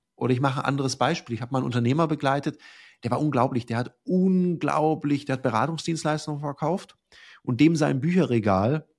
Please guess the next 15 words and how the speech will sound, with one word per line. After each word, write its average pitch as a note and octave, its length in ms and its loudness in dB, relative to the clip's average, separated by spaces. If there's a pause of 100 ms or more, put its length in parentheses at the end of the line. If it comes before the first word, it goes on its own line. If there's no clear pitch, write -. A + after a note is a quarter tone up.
unglaublich. G2+ 640 2 (640)
Also A#2+ 200 2 (180)
riesig. G#2+ 680 2 (260)
Und E3+ 100 2
der D#3+ 80 8
hatte B2+ 140 0
die B2+ 120 4
auch A2 140 -2
alle B2 220 0
gelesen. C3+ 540 2
Also G#2+ 160 -4
der A2+ 80 0
war A#2 100 0
sehr B2+ 180 -2
belesen, C3 840 2